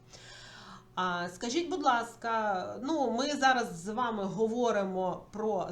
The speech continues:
звичайно, легкий одяг, будемо звертати увагу на легкий одяг. А, наприклад, якщо в нас жакет жіночий,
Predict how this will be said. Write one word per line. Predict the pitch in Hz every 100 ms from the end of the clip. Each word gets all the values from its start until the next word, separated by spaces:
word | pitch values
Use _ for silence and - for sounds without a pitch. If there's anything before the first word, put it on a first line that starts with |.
| 170
звичайно, | 185 180 190 175 156 147
легкий | 160 - 320 359
одяг, | 294 294 262 240
будемо | 247 226 226
звертати | 220 214 - 214 214
увагу | 214 214 196 208 190 185
на | 185 170
легкий | 170 165 - 311 294 254
одяг. | 262 208 208 208 - - -
А, | 247 302 330 247
наприклад, | 254 - 247 247 285 220
якщо | 196 - - 277 277
в | 185 175
нас | 202 233 - -
жакет | 190 202 294 285 208 185 170 165
жіночий, | 165 190 196 196 196 196 - 220